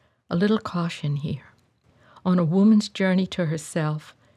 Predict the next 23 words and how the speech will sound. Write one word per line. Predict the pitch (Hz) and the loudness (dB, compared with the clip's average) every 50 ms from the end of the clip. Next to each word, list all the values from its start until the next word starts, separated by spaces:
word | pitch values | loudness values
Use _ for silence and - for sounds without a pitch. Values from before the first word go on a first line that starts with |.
| _ _ _ _ _ | _ _ _ _ _
so | - - - 247 240 220 - - | -10 -4 0 0 0 0 0 0
often | 180 180 180 175 - - 165 160 156 | 0 0 0 -2 -4 -6 -6 -6 -4
she | - - 170 160 | -4 -4 -6 -6
finds | - - 180 170 160 151 147 147 147 147 - - | -4 -2 0 0 0 0 0 0 -2 -2 -4 -4
the | - 156 156 | -4 -4 -2
one | 156 165 170 180 185 190 185 | 0 0 2 2 2 2 0
seed | - - - 180 175 170 170 - | 0 -4 -6 -4 -2 -2 -4 -4
of | 160 - - | -8 -10 -12
truth | - - - 170 160 170 - - | -10 -4 -2 -2 -2 -2 -6 -10
she's | - - - 160 151 - | -12 -8 -8 -8 -8 -8
seeking | - - 165 151 151 - - 165 160 170 170 _ _ _ - - _ _ _ | -6 -6 -4 -4 -6 -6 -8 -6 -6 -6 -8 _ _ _ -20 -20 _ _ _
while | - 165 156 156 156 | -2 0 0 2 2
on | 165 160 160 165 | 2 0 0 0
a | 165 | 0
retreat | 156 175 170 170 - - 233 233 202 - - - - _ _ _ _ _ _ _ _ - _ - | 0 -2 -4 -4 -4 -2 0 0 0 0 -4 -10 -20 _ _ _ _ _ _ _ _ -14 _ -2
or | 165 160 | 0 0
at | 165 160 170 175 | 2 2 0 -2
a | - | -4
conference | - - 220 208 185 165 - - - - - - - - _ _ _ _ _ _ _ _ | -4 0 2 2 2 2 -2 -6 -10 -10 -10 -10 -14 -20 _ _ _ _ _ _ _ _
or | - 160 | -2 0
in | 156 151 156 156 | 2 2 2 0
a | 151 | -2
conversation. | 156 - 165 156 151 147 139 - 160 151 - - 156 143 139 135 - - - 147 143 | -2 -2 -2 0 0 0 0 -2 -6 -6 -4 -2 -2 -2 -2 -4 -6 -6 -6 -8 -8